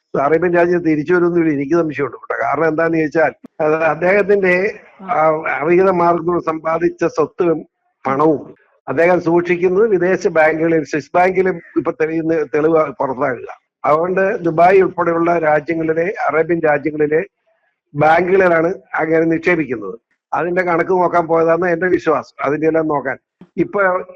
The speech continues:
ഇപ്പൊ ഒന്ന് ആലോചിച്ച്, ഇതുപോലെ കേരളത്തിലെ ജനങ്ങൾ വറുതിയിലായിരിക്കുന്നത് മാത്രമല്ല, സാമ്പത്തിക പ്രതിസന്ധി രൂക്ഷമായിട്ട് മ-, ശമ്പളം കൊടുക്കാൻ പോലും പറ്റാത്ത നിലയിലായിരിക്കുന്ന സാഹചര്യത്തിൽ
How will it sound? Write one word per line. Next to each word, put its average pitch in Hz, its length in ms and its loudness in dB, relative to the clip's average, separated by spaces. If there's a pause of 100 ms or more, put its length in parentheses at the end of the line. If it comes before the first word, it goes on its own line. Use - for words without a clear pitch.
ഇപ്പൊ 214 280 0
ഒന്ന് 175 140 0
ആലോചിച്ച്, 165 360 0
ഇതുപോലെ 170 420 2
കേരളത്തിലെ 156 580 -2
ജനങ്ങൾ 151 360 -2
വറുതിയിലായിരിക്കുന്നത് 147 840 -2
മാത്രമല്ല, 139 500 -4
സാമ്പത്തിക 147 520 -4
പ്രതിസന്ധി 147 420 -4
രൂക്ഷമായിട്ട് 147 560 -2
മ-, 139 120 -4
ശമ്പളം - 520 -4
കൊടുക്കാൻ 156 320 -2
പോലും 147 200 -2
പറ്റാത്ത 143 380 -2
നിലയിലായിരിക്കുന്ന 135 800 -2
സാഹചര്യത്തിൽ 131 560 -4